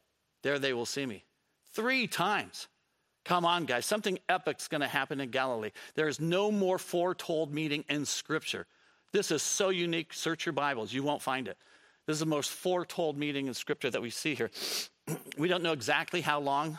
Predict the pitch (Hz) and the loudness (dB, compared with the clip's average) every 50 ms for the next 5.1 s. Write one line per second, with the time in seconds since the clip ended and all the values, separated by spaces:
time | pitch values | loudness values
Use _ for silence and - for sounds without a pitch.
0 | - - 135 127 123 120 120 120 123 127 123 123 127 127 127 - 143 139 143 139 | -4 -2 0 0 2 2 2 2 0 0 -2 -2 -4 -2 -2 0 2 2 2 0
1 | - 143 123 - - 156 147 139 139 - - - - - - 120 117 113 110 143 | -2 -4 -4 -4 -2 -2 0 0 -2 -4 -6 -12 -14 -6 -2 -2 -2 0 0 0
2 | 151 - - 123 139 143 139 143 160 151 143 - - 127 127 120 120 120 113 123 | -2 -2 -2 -2 0 0 0 0 -2 -4 -6 -6 -4 -2 -2 -2 -2 -2 -2 -2
3 | 127 131 131 - 139 123 127 123 117 - - 143 135 135 123 135 147 139 - - | 0 -2 -2 -2 -4 -4 -4 -4 -4 -2 -2 -2 -2 -2 -4 -8 -10 -14 -6 -2
4 | - 131 131 139 143 - - - 117 104 123 135 127 123 123 131 131 131 139 139 | 0 2 2 2 0 -4 -6 -8 -6 -2 -2 -2 -2 0 0 0 0 0 0 -2
5 | 143 | -2